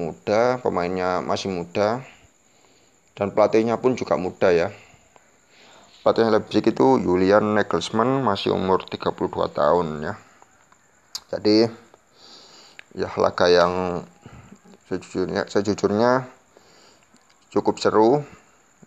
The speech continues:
Dan selamat untuk Leipzig dan ya,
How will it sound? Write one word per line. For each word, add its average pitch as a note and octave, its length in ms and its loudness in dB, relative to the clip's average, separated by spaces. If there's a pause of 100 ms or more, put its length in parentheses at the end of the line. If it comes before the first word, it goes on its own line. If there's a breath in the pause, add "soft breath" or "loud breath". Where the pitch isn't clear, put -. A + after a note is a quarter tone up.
(840 loud breath)
Dan F#2 220 -2
selamat G2 400 0
untuk G2 160 -2
Leipzig A2+ 560 0
dan F2+ 340 -2 (540 soft breath)
ya, C2+ 240 -8